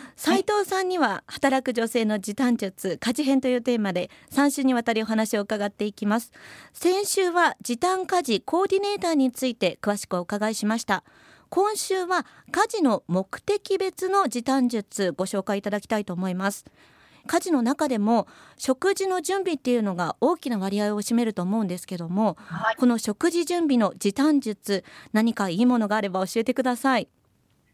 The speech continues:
Speaker 2: はい。えーとですね、まず突然なんですけれども、
Speaker 1: はい。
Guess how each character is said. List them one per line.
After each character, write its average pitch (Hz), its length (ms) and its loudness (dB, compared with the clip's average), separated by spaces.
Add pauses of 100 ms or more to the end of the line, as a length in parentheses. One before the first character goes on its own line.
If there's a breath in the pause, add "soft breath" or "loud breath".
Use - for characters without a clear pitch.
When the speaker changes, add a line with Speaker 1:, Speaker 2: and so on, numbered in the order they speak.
(140)
Speaker 2:
は - 260 2
い。 185 160 2 (340)
え 202 360 -2
ー - 20 -6
と 214 100 -2
で 185 120 -4
す - 100 -16
ね、 170 80 -2
ま 208 80 -2
ず 202 160 -10
突 - 240 -10
然 294 180 8
な 294 140 8
ん 196 60 4
で 151 100 2
す 143 80 -8
け - 160 -14
れ 143 80 -6
ど 143 100 -10
も、 196 340 6
Speaker 1:
は - 40 -8
い。 - 40 -16